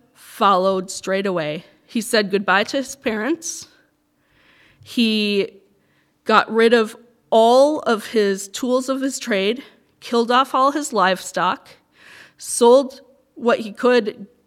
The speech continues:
gave away to the community. He cut ties,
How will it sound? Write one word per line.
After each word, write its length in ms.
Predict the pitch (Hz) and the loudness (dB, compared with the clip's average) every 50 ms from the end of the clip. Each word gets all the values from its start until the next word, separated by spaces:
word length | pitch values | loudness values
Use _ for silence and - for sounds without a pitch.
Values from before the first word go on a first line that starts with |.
| _ _ _ _ | _ _ _ _
gave 260 | - 233 233 247 254 262 | 2 4 4 4 4 2
away 460 | 254 233 226 226 226 226 220 240 240 | 2 2 2 4 4 4 2 0 -2
to 240 | 240 - - - 214 | -6 -10 -12 -8 -6
the 100 | 190 185 | -6 -6
community. 720 | - - 226 220 226 233 233 226 220 226 226 220 226 - - - - | -4 -4 -2 0 0 2 2 0 0 0 0 -2 -2 -6 -10 -20 -10
He 140 | - - 247 | -4 -4 -4
cut 380 | 247 - - - 339 - - - | -2 2 2 2 2 2 -2 -10
ties, 760 | - - 302 285 285 262 - 180 - 175 - - - - - | -4 0 0 2 2 2 0 -4 -6 -8 -10 -10 -12 -12 -14